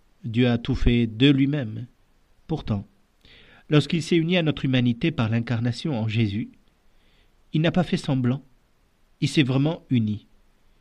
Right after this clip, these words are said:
Sa nature divine s'est unie à notre nature humaine. Et donc ce qui peut être dit de Jésus par son humanité, à savoir que Marie était sa mère, peut être dit aussi, d'une certaine façon,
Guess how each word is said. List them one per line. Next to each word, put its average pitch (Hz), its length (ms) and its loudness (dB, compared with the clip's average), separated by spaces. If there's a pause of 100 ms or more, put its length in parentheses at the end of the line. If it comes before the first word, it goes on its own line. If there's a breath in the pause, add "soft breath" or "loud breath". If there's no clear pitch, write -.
(300 soft breath)
Sa - 200 2
nature 135 640 2
divine 117 500 -2
s'est - 160 -6
unie 139 300 -2
à 147 60 0
notre 135 260 -2
nature 139 600 0 (120)
humaine. 127 520 -2 (880 loud breath)
Et 139 80 2
donc 156 240 4
ce 156 100 0
qui 139 160 0
peut 147 120 0
être 135 280 2
dit 139 160 -2
de 120 120 4
Jésus 120 440 0 (300 loud breath)
par 120 140 0
son 131 180 0
humanité, 110 540 0
à 147 60 0
savoir 117 380 -2
que - 100 -4
Marie 104 320 0
était 117 160 0
sa 98 180 -8
mère, 160 520 -2 (600)
peut 160 100 6
être 165 240 4
dit 170 200 0
aussi, 196 400 0 (440 soft breath)
d'une 151 240 6
certaine 139 340 0
façon, 151 420 -4